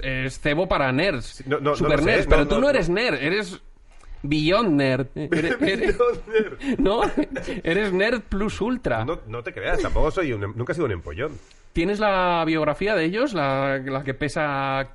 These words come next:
Speaker 1: kilos.
Speaker 2: Sí, no, no, no me
Speaker 1: Que
Speaker 2: la he
Speaker 1: vino
Speaker 2: leído.
Speaker 1: de Japón,
Speaker 2: Sí, no.
Speaker 1: plastificada.
Speaker 2: <laughs> No, no, no, me la compré. <laughs> Me la compré aquí. Pero no, no, no, no, no me la he leído. No, no, todavía no.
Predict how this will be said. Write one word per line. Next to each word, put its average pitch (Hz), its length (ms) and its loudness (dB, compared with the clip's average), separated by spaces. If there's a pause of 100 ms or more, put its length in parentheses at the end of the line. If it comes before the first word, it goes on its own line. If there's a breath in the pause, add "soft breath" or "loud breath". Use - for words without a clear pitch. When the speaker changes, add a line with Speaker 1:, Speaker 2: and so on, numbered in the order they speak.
Speaker 1:
kilos. 165 400 -4
Speaker 2:
Sí, 123 340 -2
no, 87 200 -4
no, 82 220 -8
no 82 100 -4
me 85 60 -4
Speaker 1:
Que 123 40 0
Speaker 2:
la - 0 -
he 127 80 0
Speaker 1:
vino 135 120 2
Speaker 2:
leído. 131 140 2
Speaker 1:
de - 60 -6
Japón, 160 480 -2
Speaker 2:
Sí, - 180 -10
no. 175 60 0
Speaker 1:
plastificada. 139 540 0
Speaker 2:
<laughs> - 20 -2
No, 123 100 4
no, - 320 8
no, 156 80 2
me 127 60 -4
la 117 120 -4
compré. 127 460 -4
<laughs> - 840 -8
Me 117 120 -8
la 117 80 -8
compré 110 220 -8
aquí. 98 220 -12 (380 loud breath)
Pero 95 160 -6
no, 98 140 -6
no, 101 220 -4
no, 80 260 -10
no, 80 120 -12
no 98 120 -12
me 101 60 -8
la 82 60 -8
he - 40 -8
leído. 73 240 -10
No, 78 100 -12
no, 80 80 -10
todavía 90 260 -4
no. 87 120 -6